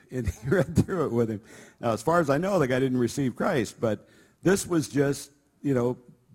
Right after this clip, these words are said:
this was Bob. He was so excited about what God was doing in his life that he wanted people to know about it. Well, when I moved out to Stanford, uh, I kinda lost track of, of Bob for a while.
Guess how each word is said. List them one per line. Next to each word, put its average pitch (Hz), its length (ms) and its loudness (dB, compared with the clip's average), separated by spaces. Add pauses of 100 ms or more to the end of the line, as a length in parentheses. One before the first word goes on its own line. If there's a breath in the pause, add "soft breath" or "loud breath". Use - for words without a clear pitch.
(140)
this 160 260 -2
was 123 160 -4
Bob. 120 420 -4
He 156 120 0
was 117 100 -2
so 160 240 -2
excited 170 420 -10
about 101 200 -6
what 110 140 -8
God 123 200 -2
was 113 140 -10
doing 127 240 -8
in 123 80 -10
his 120 140 -14
life 143 260 -12
that 92 100 -12
he 147 80 -6
wanted 135 260 -8
people 135 260 -14
to 120 80 -12
know 147 160 -10
about 90 260 -10
it. - 80 -18 (840 soft breath)
Well, 120 420 0 (360)
when 127 180 -6
I 120 100 -2
moved 139 260 2
out 127 180 2
to 107 100 -8
Stanford, 110 640 -6 (240)
uh, 95 400 -10
I 107 100 -12
kinda 131 280 -4
lost 110 400 -2 (220)
track 123 360 -4
of, 98 240 -10 (160)
of 101 240 -12
Bob 113 480 -10
for 110 180 -6
a 98 60 -6
while. 113 420 -6